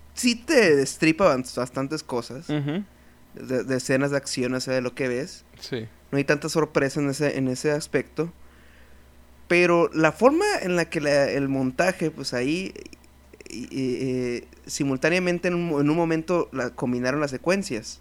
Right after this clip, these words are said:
Speaker 2: Ujú. Sí.
Speaker 1: Justin Lin, güey. Justin Lin.
Speaker 2: Damn, güey.
Speaker 1: Solo él. Y, y, o sea, y es como digo, es que es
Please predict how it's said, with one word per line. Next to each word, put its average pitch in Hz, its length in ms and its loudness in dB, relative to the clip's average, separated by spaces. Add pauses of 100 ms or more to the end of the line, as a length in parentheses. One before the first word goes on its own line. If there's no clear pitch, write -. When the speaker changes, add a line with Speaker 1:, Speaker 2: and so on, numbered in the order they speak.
(120)
Speaker 2:
Ujú. 170 280 -2 (2500)
Sí. 139 100 0
Speaker 1:
Justin 151 280 2
Lin, 180 220 4
güey. 170 200 -4 (180)
Justin 139 460 -6
Lin. 190 300 -10
Speaker 2:
Damn, 139 760 -4
güey. 120 120 -8
Speaker 1:
Solo 143 300 0
él. 170 460 -2 (800)
Y, 131 180 -4
y, 147 220 -2
o 160 80 4
sea, 170 260 6
y 165 80 4
es 175 100 2
como 202 140 2
digo, 185 280 4
es 165 140 -6
que - 120 -4
es 139 140 -6